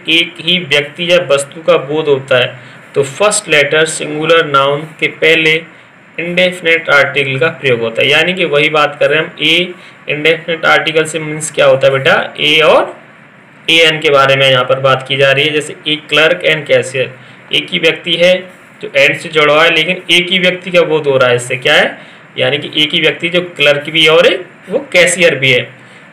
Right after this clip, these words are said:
"N uncle," यानी कि जो uncle है वही मेरे क्या है, guardians है मेरे, ठीक है बेटा। तो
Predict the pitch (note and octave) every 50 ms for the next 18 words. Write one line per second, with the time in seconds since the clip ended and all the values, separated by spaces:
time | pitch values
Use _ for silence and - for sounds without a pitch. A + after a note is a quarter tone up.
0 | - - - - - - - - - E3 F3 E3+ D#3+ C#3+ C3+ C3+ C#3 C3 C3+ C3
1 | C#3 D3+ D#3+ E3+ F#3 F#3 G3+ F#3+ F3+ - D3+ D3+ E3 - - C#3+ D3 D#3 D3+ F3+
2 | F3+ F3 F#3 F#3+ G#3+ G#3+ G3 D3+ C#3 C3+ D3 D#3 D#3+ E3+ F3 F#3 F3+ - D#3+ D#3
3 | D#3+ F3+ A3+ E4+ - - - - - - - D3 D3+ D3+ D3 C#3+ C3+ C3 B2 A#2+
4 | - - A#2 A#2+ A#2+ A#2+ A#2 A2 - - - - - - - - - - - -
5 | - - C#3+ C#3+ C#3+ D3 D#3+ A3 C4+ C#4+ B3+ A#3 - - - - - - - -
6 | - - - - - - - - - -